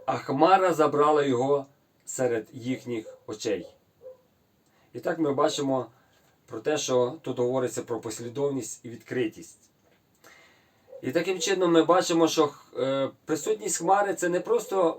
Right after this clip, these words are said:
простий якийсь символізм, але він наповнений глибоким значенням і глибокими символами. Це є присутність не просто Бога, але Його турботи, Його святості,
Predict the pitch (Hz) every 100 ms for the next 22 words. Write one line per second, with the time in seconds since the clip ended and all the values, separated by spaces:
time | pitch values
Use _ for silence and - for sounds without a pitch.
0 | - 147 147 196 208 175 165 160 147 151
1 | 196 240 220 - - - - 135 147 156
2 | 135 139 160 185 170 165 156 135 - _
3 | 104 117 127 175 165 147 135 127 120 131
4 | 135 156 - _ _ _ _ _ 113 113
5 | 113 113 113 107 113 123 110 160 156 127
6 | 135 131 - - 156 160 143 135 110 87
7 | - _ _ _ _ _ _ _ _ -
8 | 131 117 117 - 180 160 151 - - _
9 | _ _ 117 156 180 - 160 160 143 143
10 | 139 _ _ _ - 120 123 120 120 -
11 | 110 107 151 165 147 143 - - - _
12 | _ - _ _ _ _ _ _ 113 123
13 | 123 123 117 104 85 _ _ _ - -
14 | 131 151 - - - 127